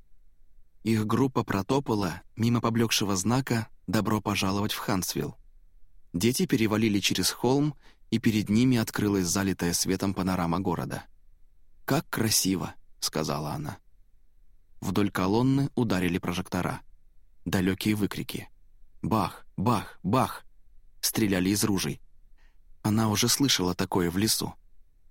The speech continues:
Дети, завывая, бросились прочь с дороги. Мимо её уха прожужжал шмель. Вспышки света, как светлячки,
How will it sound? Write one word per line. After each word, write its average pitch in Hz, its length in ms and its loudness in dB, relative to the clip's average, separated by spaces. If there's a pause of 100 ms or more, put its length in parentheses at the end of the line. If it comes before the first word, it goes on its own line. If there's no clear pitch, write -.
Дети, 110 340 2
завывая, 101 540 2
бросились 107 480 2
прочь 113 260 0
с 104 60 0
дороги. 107 460 0 (400)
Мимо 104 300 4
её 92 220 2
уха 123 280 2
прожужжал 92 600 0
шмель. 80 440 0 (580)
Вспышки - 440 0
света, 110 380 0
как 101 160 -2
светлячки, 98 760 0